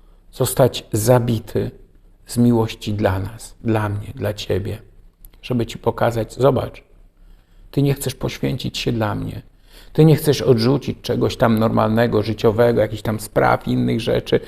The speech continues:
po to, żeby pójść ze mną. A zobacz, ja oddałem swoje życie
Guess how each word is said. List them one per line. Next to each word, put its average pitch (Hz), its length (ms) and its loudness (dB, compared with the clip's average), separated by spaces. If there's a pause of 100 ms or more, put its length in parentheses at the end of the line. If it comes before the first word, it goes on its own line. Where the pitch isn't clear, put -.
(320)
po 160 100 0
to, 135 120 2
żeby 131 200 6
pójść 120 280 2
ze 113 180 -2
mną. 104 220 -6 (320)
A 110 100 0
zobacz, 107 420 -4 (680)
ja 107 140 4
oddałem 113 500 0
swoje 110 360 -6
życie 110 360 -8